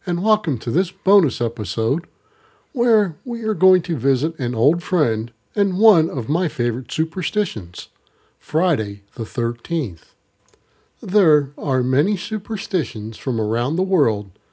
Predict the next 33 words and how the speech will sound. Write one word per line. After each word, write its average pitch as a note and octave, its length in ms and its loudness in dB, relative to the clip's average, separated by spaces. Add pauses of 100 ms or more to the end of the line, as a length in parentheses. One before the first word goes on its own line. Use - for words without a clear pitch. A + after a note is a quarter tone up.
(280)
that A#3 160 0
I'm A3+ 180 0
sure E3+ 480 2
we'll E3 360 2
be D3+ 160 -2
doing D3+ 360 2
a C3 220 0
full D#3 680 2 (720)
superstition D#3+ 1080 -2
episode A#2+ 520 -2
on, A2+ 340 -4
like C3 360 -2
walking B2 520 0
under D3+ 240 2
a G#3 40 2
ladder, B2 480 -2 (720)
throwing F3 500 2
salt C3+ 600 -2
over C3 240 -2
your B2 160 -2
left A#2+ 260 -6
shoulder, A#2 560 0 (600)
finding G#3 540 -2
a G#3 180 0
penny B2 560 -4 (300)
heads E3+ 340 -4
up, A#2+ 280 -4 (320)
or A3 120 -6
crossing G#3+ 500 -4
your G3 140 -4
fingers C3 420 -4
for D3+ 220 -6
luck. E3 320 -2